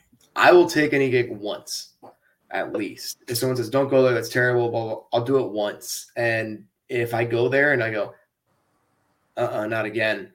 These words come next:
that's fair. Um, but I'll give everything one shot because every, I think it was Sami Zayn said, "Every show you do is a chance to learn." And I think,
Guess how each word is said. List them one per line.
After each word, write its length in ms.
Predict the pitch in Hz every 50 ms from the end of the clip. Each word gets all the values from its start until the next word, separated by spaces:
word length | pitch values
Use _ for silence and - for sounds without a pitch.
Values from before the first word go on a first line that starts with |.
| _ _ _
that's 180 | 107 104 - -
fair. 380 | - 131 101 101 - - _ _ _ _ _ _ - - _ _ _ _
Um, 600 | 113 117 113 107 104 101 101 98 90 87 87 87 _ _ _ _
but 480 | 120 117 110 104 98 - - - _ _ _ _ _ _ -
I'll 100 | 123 123
give 120 | 127 123
everything 380 | 120 120 123 123 120 117 110 104
one 180 | 110 110 107
shot 420 | 104 - - 113 107 101 104 - -
because 320 | 117 - 117 104 92 98
every, 680 | 95 95 98 113 110 107 104 101 98 95 92 85 - _ _ -
I 60 | 110
think 120 | 127 139
it 60 | 156 143
was 460 | 131 117 110 - - - - - -
Sami 260 | - 120 120 120 117
Zayn 280 | 107 113 110 110 110 110
said, 200 | - 107 - -
"Every 500 | - 90 110 110 107 113 117 113 110 107
show 460 | - - - - 123 110 110 110 113
you 240 | 110 104 104 104 104
do 480 | - - 104 104 101 92 349 - - _ _ _ _ _ _ _ -
is 100 | 107 104
a 60 | 92
chance 360 | - - 113 107 104 104 - -
to 100 | 101 90
learn." 360 | 92 98 90 78 - - - _ _ _ _ _ _ _ _ _ _ _ _ _ _ _ _ _ _ _ 107
And 440 | 110 107 104 104 98 98 98 92 90
I 80 | 110
think, 220 | 120 120 113 -